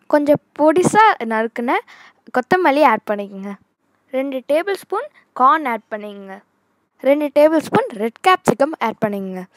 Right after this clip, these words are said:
ரெண்டு டேபிள் ஸ்பூன் கிரீன் கேப்சிகம் ஆட் பண்ணிக்கங்க. ஒரு டேபிள் ஸ்பூன் கார்லிக் ஆட் பண்ணிக்கங்க. அதுக்கப்புறம் ரெண்டு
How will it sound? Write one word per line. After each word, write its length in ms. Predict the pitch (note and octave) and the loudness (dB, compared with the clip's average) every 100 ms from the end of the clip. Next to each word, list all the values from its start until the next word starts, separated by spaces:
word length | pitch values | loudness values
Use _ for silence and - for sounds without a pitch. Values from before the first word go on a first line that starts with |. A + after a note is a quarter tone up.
| _ _ _ _ | _ _ _ _
ரெண்டு 320 | - C#4 D4 C4+ | -10 -6 -6 -4
டேபிள் 200 | C#4 D4 | -4 -4
ஸ்பூன் 440 | D4 - F4+ D4 | -8 -4 -4 -4
கிரீன் 340 | F#3 A3 D4+ D#4+ B3 | -8 -8 -8 -6 -6
கேப்சிகம் 500 | G#3+ - G3 B3 A3 | -8 -12 -14 -10 -10
ஆட் 120 | G3+ G3 | -12 -16
பண்ணிக்கங்க. 420 | F#3+ F#3 F3+ F#3+ _ _ | -18 -18 -20 -20 _ _
ஒரு 240 | C4+ C4+ C4 - | -4 -4 -4 -2
டேபிள் 200 | D4 D4+ | -2 -2
ஸ்பூன் 380 | C#4+ - E4 F#4+ G3+ | -8 -8 -8 -6 -6
கார்லிக் 420 | G3+ A#3+ D4 - | -4 -4 -6 -6
ஆட் 120 | G#3 - | -10 -8
பண்ணிக்கங்க. 380 | G3+ G3 F#3 A#3+ G#4+ - _ - | -10 -10 -8 -8 -8 -14 _ -8
அதுக்கப்புறம் 720 | B3+ A3 - G#3+ - A3+ G4+ - _ _ | -6 -6 -8 -8 -6 -6 -6 -8 _ _
ரெண்டு 280 | A#3+ A3+ | -8 -8